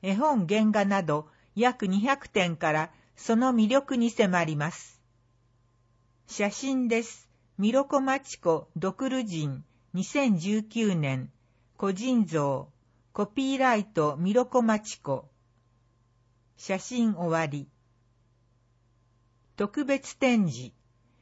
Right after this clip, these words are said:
令和二年度、横須賀市新指定文化財。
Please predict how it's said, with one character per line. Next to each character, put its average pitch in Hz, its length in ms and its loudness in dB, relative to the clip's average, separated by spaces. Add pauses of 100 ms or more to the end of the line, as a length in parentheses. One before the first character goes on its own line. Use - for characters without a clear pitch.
(220)
令 285 260 4
和 185 180 2
二 165 160 -2
年 196 320 2
度、 151 240 -2 (120)
横 180 240 0
須 269 200 0
賀 262 140 2
市 175 320 -8 (160)
新 277 300 -6
指 - 260 -8
定 254 220 6
文 240 240 0
化 214 200 0
財。 135 360 -2